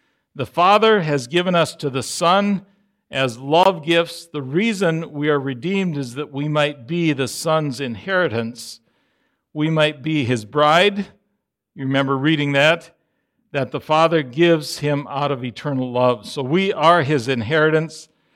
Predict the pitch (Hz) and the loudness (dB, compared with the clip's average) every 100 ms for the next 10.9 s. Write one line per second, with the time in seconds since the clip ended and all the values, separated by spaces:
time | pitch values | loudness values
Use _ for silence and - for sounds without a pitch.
0 | _ _ 131 - 170 202 202 180 156 - | _ _ -12 -2 4 6 6 2 -2 -6
1 | - 190 185 156 151 131 156 185 165 143 | 2 2 2 -2 -2 -2 2 2 2 -6
2 | 131 - 214 185 160 147 131 139 196 226 | -8 0 2 2 2 0 0 2 2 2
3 | 220 185 160 - 156 147 151 87 147 127 | 0 -2 -6 -4 0 0 -2 -6 -8 -6
4 | 131 113 160 208 190 180 160 147 143 135 | -6 -4 -4 -2 -4 -4 -2 0 0 -2
5 | 143 143 - _ _ _ _ _ _ 160 | -4 -4 -10 _ _ _ _ _ _ -2
6 | 147 131 147 196 147 190 190 190 143 123 | 0 2 4 4 2 0 0 0 -6 -8
7 | - - 196 196 151 175 175 170 131 127 | -10 -2 2 2 0 -2 -4 -4 -10 -10
8 | 135 147 165 165 139 165 151 131 120 107 | -4 -2 0 0 -2 -4 -6 -8 -12 -12
9 | - 160 160 143 - 143 131 - 127 131 | -4 -2 -2 -4 -6 -6 -6 -8 -6 -2
10 | 143 143 127 135 170 160 131 123 120 | 0 2 0 0 -2 0 2 0 -2